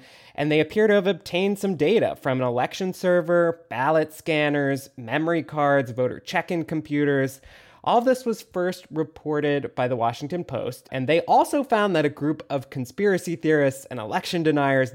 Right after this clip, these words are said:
downloaded a lot of this data that we are talking about. Now, the big question here is, how much should people worry about this? Well, the Secretary of State's office says that the election management server,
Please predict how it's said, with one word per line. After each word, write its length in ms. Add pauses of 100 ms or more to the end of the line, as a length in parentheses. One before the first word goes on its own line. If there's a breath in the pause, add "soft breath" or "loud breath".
downloaded 680 (100)
a 80
lot 240
of 160
this 160
data 400
that 160
we 120
are 100
talking 360
about. 360 (480 soft breath)
Now, 440
the 80
big 240
question 400
here 240
is, 160
how 200
much 340 (180)
should 260
people 340
worry 340
about 320
this? 320 (340 soft breath)
Well, 340 (680)
the 60
Secretary 400
of 60
State's 260
office 420
says 360
that 260
the 80
election 420
management 600
server, 580